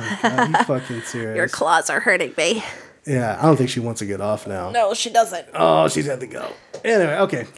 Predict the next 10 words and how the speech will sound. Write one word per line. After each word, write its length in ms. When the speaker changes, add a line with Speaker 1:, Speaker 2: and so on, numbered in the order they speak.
Speaker 2:
So 140
anyways, 500
Speaker 1:
Mm. 240
Speaker 2:
as 80
I 80
turn 160
my 100
back 300
on 140
her. 180